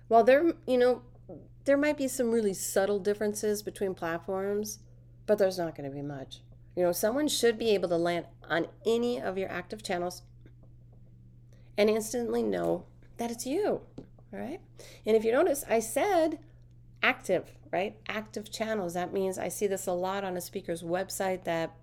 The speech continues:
you know, they put, tr-, I don't wanna say trillion, but, you know, it's like four or five or six. You know, Pinterest, in-,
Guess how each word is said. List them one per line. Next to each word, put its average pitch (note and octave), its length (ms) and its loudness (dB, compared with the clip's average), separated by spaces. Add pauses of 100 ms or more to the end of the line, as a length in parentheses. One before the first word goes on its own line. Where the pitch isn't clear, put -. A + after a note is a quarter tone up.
(600)
you F#3 80 -2
know, F3+ 120 0
they F3+ 80 -2
put, G3+ 240 0 (600)
tr-, - 80 -2
I G3+ 40 2 (180)
don't - 180 -14
wanna - 120 -12
say - 180 -10
trillion, C4 640 -4
but, A3+ 180 -2
you B3 60 -2
know, B3 120 -2
it's C4 120 -6
like D#4+ 140 -8 (340)
four C#4 160 -2
or C4+ 40 -2
five C4+ 280 -6
or B3 80 -2
six. D#4+ 640 -2 (720)
You A#3 80 -6
know, A#3+ 60 -10 (160)
Pinterest, D4 540 -2
in-, C#4+ 300 -2